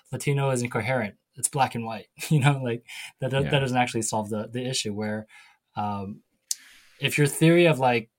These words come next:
Speaker 1: society, how society works, how people think is, it's shaped much more b-, by money and economic factors than it is by, like, your identity, uh, in a, some sort of abstract, you know, nationalistic, racial sense, then if you believe that, then your, your messaging should be about,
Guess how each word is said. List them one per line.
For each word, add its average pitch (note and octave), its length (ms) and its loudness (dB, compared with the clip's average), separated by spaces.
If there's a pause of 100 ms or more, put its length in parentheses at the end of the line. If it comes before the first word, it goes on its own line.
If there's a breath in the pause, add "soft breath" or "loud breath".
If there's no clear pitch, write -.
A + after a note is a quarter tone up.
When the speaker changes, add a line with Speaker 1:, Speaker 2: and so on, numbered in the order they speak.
(300)
Speaker 1:
society, G#2+ 800 8
how - 140 0
society G#2+ 440 0
works, F#2+ 300 -12
how A2+ 120 -4
people A2+ 260 -8
think G2 280 -12
is, G2 240 -6 (340 soft breath)
it's - 160 -2
shaped C3+ 240 0
much A#2+ 200 -4
more A2+ 180 -4
b-, A2+ 260 -12
by G2 180 -6
money A2+ 560 -6 (840)
and G#2 260 -8
economic A2+ 460 -6
factors C3 380 -4
than A2 120 -2
it G2+ 120 -6
is G#2 180 -6
by, G2+ 120 -10
like, G2 260 -14
your G#2 80 -12
identity, A2+ 580 -10 (500)
uh, G#2+ 160 -6
in A2 100 -6
a, G#2+ 40 -4
some G#2+ 160 0
sort G#2+ 200 -4
of - 40 -14
abstract, - 760 -6 (640)
you G#2+ 100 -8
know, G2 60 -8
nationalistic, G#2 880 -8
racial G#2 280 -8
sense, C#3+ 320 -4
then G2 460 -10 (540 soft breath)
if A#2 120 -8
you B2+ 80 -4
believe D#3 280 2
that, A2 220 -2
then A2+ 140 -4
your, A2+ 120 -8
your B2+ 120 -6
messaging A#2+ 360 -4
should A#2+ 140 -8
be A2+ 100 -4
about, G#2+ 360 -4